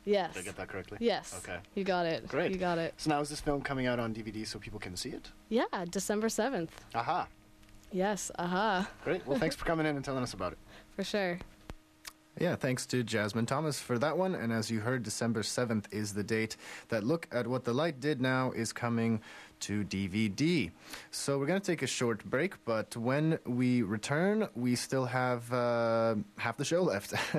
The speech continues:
Speaker 2: <laughs> And let me tell you what that will include. Uh, Studio fifty-eight play called Secret in the Wings, which is a, a exploration of, of dark fairy tales for kids and adults alike.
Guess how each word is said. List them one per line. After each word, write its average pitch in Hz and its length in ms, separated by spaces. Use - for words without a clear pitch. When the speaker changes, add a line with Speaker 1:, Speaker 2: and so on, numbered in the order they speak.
Speaker 2:
<laughs> - 440
And 135 260
let 120 120
me 87 80
tell 85 180
you 87 120
what 90 160
that - 160
will 135 180
include. 156 520
Uh, 107 260
Studio 147 260
fifty-eight 127 580
play 131 240
called 117 200
Secret 127 360
in 120 80
the 123 60
Wings, 175 480
which 127 200
is 107 280
a, 104 420
a 98 220
exploration 113 600
of, 98 340
of 95 280
dark 104 420
fairy 110 380
tales 123 420
for 101 240
kids 104 320
and 107 300
adults 107 640
alike. 107 400